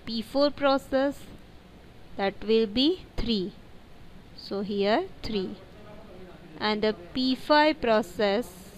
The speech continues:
P five process, that will be fifteen, right?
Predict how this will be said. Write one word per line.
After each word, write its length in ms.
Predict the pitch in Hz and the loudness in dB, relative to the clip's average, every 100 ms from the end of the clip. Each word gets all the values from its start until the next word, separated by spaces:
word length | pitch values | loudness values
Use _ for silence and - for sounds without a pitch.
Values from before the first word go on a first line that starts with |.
| - - - - - - - - - - - - - - - - - - - | -16 -16 -16 -18 -20 -20 -20 -20 -20 -18 -18 -18 -18 -20 -20 -20 -20 -14 -4
P 180 | 240 | -2
five 300 | 233 254 269 | 2 4 4
process, 680 | 269 247 214 226 196 202 262 - - - - - | 6 4 4 2 2 4 2 -2 -14 -16 -18 -4
that 240 | 208 202 | -2 -2
will 240 | 208 214 208 | 0 0 0
be 320 | 247 294 415 - - - - - - - - - - 190 - - 185 | 0 0 0 -8 -20 -20 -20 -20 -20 -20 -20 -20 -18 -18 -14 -14 -6
fifteen, 580 | 175 247 - 226 185 185 - - - - | -2 0 4 2 2 -6 -14 -18 -18 -2
right? 560 | 202 226 339 403 - | 2 2 0 -4 -10